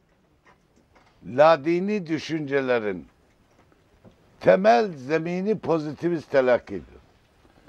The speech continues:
<coughs> Hakikatin kaynağı duygu organlarıdır. Havas-ı hamse, beş duygu. Görürsün,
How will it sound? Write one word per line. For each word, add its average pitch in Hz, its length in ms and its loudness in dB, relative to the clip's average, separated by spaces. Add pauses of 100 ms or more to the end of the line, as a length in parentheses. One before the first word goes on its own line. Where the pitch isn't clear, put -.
(280)
<coughs> - 60 4 (340)
Hakikatin 196 720 2
kaynağı 175 600 6 (680)
duygu 233 300 6
organlarıdır. 131 920 2 (680)
Havas-ı 170 540 2
hamse, 143 540 0 (100)
beş - 340 -2
duygu. 113 380 -8 (1080)
Görürsün, 196 680 4